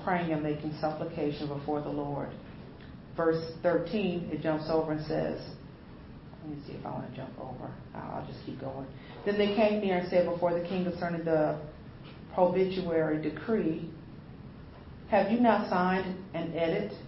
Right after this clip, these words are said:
that any man who shall make a petition to any other man or god except you, the king, shall be cast into the den of lions?' The king answered, 'Yeah, I said that, according to the law and the Medes and Per-, and the Persians, which cannot be changed or repealed.' Then they said before the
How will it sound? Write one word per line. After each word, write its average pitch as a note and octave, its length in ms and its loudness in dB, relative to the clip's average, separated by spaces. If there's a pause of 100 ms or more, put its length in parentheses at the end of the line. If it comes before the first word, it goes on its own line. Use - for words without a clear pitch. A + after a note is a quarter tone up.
that F3 120 2
any G#3+ 180 6
man F#3 360 4
who F#3+ 180 0
shall F3+ 180 2
make E3+ 160 2
a F3+ 60 4
petition F#3 560 0
to E3+ 100 0
any F3+ 240 4
other E3+ 180 4
man E3 280 2
or D3 80 0
god D#3 260 4
except - 460 -2
you, F3 380 -2
the - 140 -4
king, G3 300 -2
shall F3 180 2
be E3+ 80 -6
cast F3 300 0
into F3+ 140 0
the F3 80 0
den F3 160 0
of D#3+ 80 -2
lions?' E3 500 -2
The D#3 60 -6
king E3 340 -6
answered, E3 380 -2 (340)
'Yeah, E3+ 300 0
I - 40 -6
said E3 220 0
that, D#3+ 360 2 (440)
according F#3 360 2
to F3+ 40 2
the E3 80 4
law E3+ 320 8
and F3+ 80 2
the E3 100 -2
Medes F3+ 220 2
and D#3+ 160 -2
Per-, D#3 160 -4
and D#3+ 140 -2
the D3+ 60 -2
Persians, F3+ 720 -4 (380)
which F3 220 -2
cannot E3+ 340 2
be F3+ 180 0
changed E3+ 320 -2
or D#3+ 120 4
repealed.' E3 640 -2 (520)
Then G#3 160 4
they F#3 200 4
said F3+ 220 4
before E3+ 340 4
the E3 100 -4